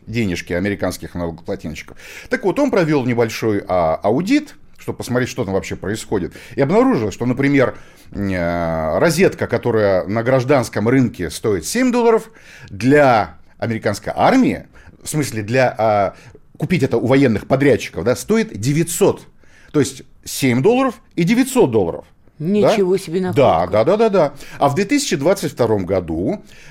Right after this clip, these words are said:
Speaker 1: а, заместитель, а, генерального инспектора Министерства обороны С Ш А, то есть у них есть генеральный инспектор Министерства обороны, который, собственно,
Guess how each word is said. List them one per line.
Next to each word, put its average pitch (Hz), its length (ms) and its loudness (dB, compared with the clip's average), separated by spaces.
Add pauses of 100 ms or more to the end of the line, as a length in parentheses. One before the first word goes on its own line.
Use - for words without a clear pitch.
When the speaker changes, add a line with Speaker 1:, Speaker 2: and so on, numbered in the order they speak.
Speaker 1:
а, 107 320 4
заместитель, 160 1000 -2
а, 113 300 4
генерального 139 580 2
инспектора 113 960 0
Министерства 127 580 -2
обороны 110 260 0
С - 120 -8
Ш 92 220 -2
А, 85 40 0
то - 60 -10
есть - 100 -8
у 123 40 -4
них 113 160 -8
есть 110 260 -8 (180)
генеральный 120 340 0
инспектор 95 380 -6
Министерства 175 340 -6
обороны, 214 220 0 (120)
который, 180 180 -2
собственно, 175 300 -2